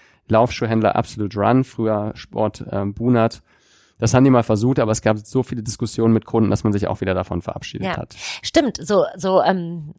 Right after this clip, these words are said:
Speaker 2: Sportequipment, das kann ich mir auch vorstellen, dass das da
Speaker 1: Mhm.
Speaker 2: viel vorkommt. Also, dass
Speaker 1: Ja.
Speaker 2: man irgendwie Laufschuhe ausprobiert und sich die dann, wie du erzählt hast, mit dem
Speaker 1: Ja.
Speaker 2: Fahrradhelm, also
Speaker 1: Ja.
Speaker 2: das war jetzt bei euch nicht vorsätzlich, aber, ne, dass man,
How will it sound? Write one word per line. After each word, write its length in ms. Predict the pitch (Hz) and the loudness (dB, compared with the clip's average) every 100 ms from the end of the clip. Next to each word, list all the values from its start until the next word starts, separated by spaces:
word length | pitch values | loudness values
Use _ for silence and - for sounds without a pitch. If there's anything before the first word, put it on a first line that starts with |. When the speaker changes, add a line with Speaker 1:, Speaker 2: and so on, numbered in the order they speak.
| - | -14
Speaker 2:
Sportequipment, 640 | - - 269 294 277 220 214 | -4 0 2 2 0 -2 -4
das 100 | - | -4
kann 140 | 214 | -6
ich 80 | 202 | -2
mir 160 | 180 | -4
auch 80 | 156 | -4
vorstellen, 340 | - 147 143 139 | -6 -4 -4 2
dass 120 | 135 | 4
das 180 | 131 127 | 6 6
da 100 | 127 | 4
Speaker 1:
Mhm. 80 | |
Speaker 2:
viel 180 | 131 180 | 2 -2
vorkommt. 600 | 156 147 143 156 143 151 | -2 -2 -2 -2 -4 -4
Also, 160 | 147 160 | -4 0
dass 140 | - | 2
Speaker 1:
Ja. 40 | 180 | 2
Speaker 2:
man 140 | 160 | 0
irgendwie 220 | 131 165 160 | -4 -4 0
Laufschuhe 460 | 151 - 170 143 | 0 0 0 2
ausprobiert 600 | 127 165 - 156 170 160 | 2 -2 -6 -6 -2 -2
und 140 | 143 151 | -4 -8
sich 140 | 156 | -8
die 100 | 143 | -6
dann, 320 | 147 147 160 | -4 -4 -4
wie 80 | 175 | -4
du 80 | 165 | 0
erzählt 260 | 139 170 | 0 0
hast, 120 | 151 - | -2 0
mit 100 | 131 | 2
dem 60 | |
Speaker 1:
Ja. 80 | 113 | 4
Speaker 2:
Fahrradhelm, 560 | 170 156 170 165 156 143 | 4 2 2 4 2 2
also 180 | 156 | 2
Speaker 1:
Ja. 160 | 123 113 - | 4 4 2
Speaker 2:
das 160 | - | -6
war 80 | 120 | -4
jetzt 160 | 123 120 | -4 -4
bei 120 | 87 | -6
euch 80 | 135 | -6
nicht 160 | 147 - | -8 -4
vorsätzlich, 500 | 143 151 - 139 139 | -2 -4 -6 -4 -2
aber, 160 | 151 | 0
ne, 140 | 156 277 | 2 4
dass 160 | 220 | 4
man, 260 | 180 170 | 2 0